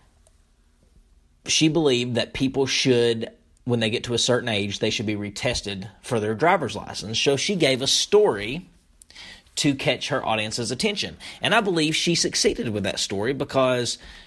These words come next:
it was a traumatic story right off the bat, and it gained people's interest. People started to perk up and wanted to listen to what she had to say. But that's just one way to gain, uh, your audience's attention right off the bat would be to tell a story.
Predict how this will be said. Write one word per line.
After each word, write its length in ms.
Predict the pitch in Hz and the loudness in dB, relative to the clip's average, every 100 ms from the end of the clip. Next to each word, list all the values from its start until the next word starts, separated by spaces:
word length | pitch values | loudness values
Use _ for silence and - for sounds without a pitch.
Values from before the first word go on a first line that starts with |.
| - - - | -20 -12 -4
it 120 | 147 | -2
was 200 | 139 120 | -2 -2
a 80 | 117 | -2
traumatic 720 | - 123 113 113 143 175 165 | -2 -2 -2 0 0 0 0
story 440 | - 170 165 127 117 | 0 2 2 2 2
right 240 | 120 131 | 2 2
off 180 | 127 - | 0 -2
the 80 | 113 | 0
bat, 360 | 127 110 104 _ - | 2 2 -4 _ -2
and 140 | 131 | -2
it 180 | 131 127 | -2 0
gained 640 | 143 147 151 147 131 - _ _ - | 0 0 -2 -6 -8 -12 _ _ -4
people's 400 | 147 135 120 - | -4 -2 -4 -2
interest. 540 | 156 - - - - | -2 -2 -6 -6 -6
People 220 | 135 131 123 | -4 -2 0
started 240 | 131 113 | 0 -2
to 60 | 113 | -4
perk 280 | - 139 | 0 0
up 140 | 135 120 | 0 -4
and 100 | 113 | -4
wanted 160 | 123 | -4
to 60 | 113 | -4
listen 400 | 107 147 - 113 | -2 0 0 -4
to 100 | 110 | -6
what 560 | 98 95 127 120 - - _ _ _ _ | -6 0 2 0 -6 -20 _ _ _ _
she 220 | - 127 | -2 0
had 180 | 110 98 | 0 -2
to 60 | - | 0
say. 340 | - 147 127 - - - - - - - | 2 2 0 -8 -18 -16 -14 -14 -6 2
But 100 | 180 | 6
that's 180 | 233 | 6
just 220 | 233 226 175 | 4 0 4
one 220 | 175 123 | 4 4
way 280 | 101 123 - _ _ _ _ _ - | -2 -4 -10 _ _ _ _ _ 0
to 180 | 127 | 2
gain, 300 | 113 117 113 | 2 0 -2
uh, 580 | - 101 98 87 80 67 | -4 -2 -2 -2 -6 -8
your 220 | 82 104 - | -6 -2 0
audience's 560 | 107 101 98 104 95 | 0 -2 -4 -6 -6
attention 480 | - - 110 101 101 | -6 -6 -4 -4 -2
right 160 | 98 95 | 0 0
off 140 | 95 | -2
the 60 | 95 | -2
bat 180 | 101 | -4
would 120 | - 98 | -4 -6
be 140 | 104 | -8
to 140 | - | -8
tell 240 | 95 101 92 | -6 -4 -4
a 20 | |
story. 520 | - - 90 95 90 | -6 -4 -4 -4 -8